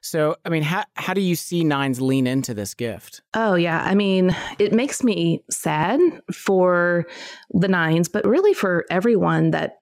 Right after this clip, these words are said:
Speaker 2: the nines don't show up in the way that they really should, because we can see all viewpoints and we know how to speak to each person with a sense of either tact or peace or calm or directness. I mean, whatever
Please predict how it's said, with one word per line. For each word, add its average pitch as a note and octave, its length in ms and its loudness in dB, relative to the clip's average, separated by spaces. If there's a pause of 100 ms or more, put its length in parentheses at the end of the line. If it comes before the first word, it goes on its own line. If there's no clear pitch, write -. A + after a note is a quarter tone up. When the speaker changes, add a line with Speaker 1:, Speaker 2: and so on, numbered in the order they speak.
Speaker 2:
the F3+ 160 2
nines G3 320 2
don't F3+ 240 -2
show F3 240 -2
up E3 180 0 (140)
in F#3 80 2
the F3 100 4
way E3 140 2
that D#3 100 0
they D#3+ 140 0
really D#3 280 2
should, - 480 -4 (540)
because A3 800 0 (120)
we G3 180 2
can A#3 380 0
see G3+ 200 0
all E3 160 0
viewpoints E3 480 2
and F3 80 0
we F3+ 80 4
know F#3 420 4
how F#3 180 2
to A#3+ 80 -2
speak - 280 -4
to D#3+ 260 2 (120)
each G3 320 -4
person D#3+ 580 0 (400)
with F3+ 120 0
a F#3 60 2
sense F3 340 0
of D#3+ 580 0
either D#3+ 200 0
tact G3 580 -2 (120)
or D#3 320 0
peace F#3+ 480 0
or D3+ 160 -2
calm F3+ 540 2
or D#3+ 100 0
directness. E3+ 540 -2
I - 40 -2
mean, F3 140 4
whatever A#3+ 460 2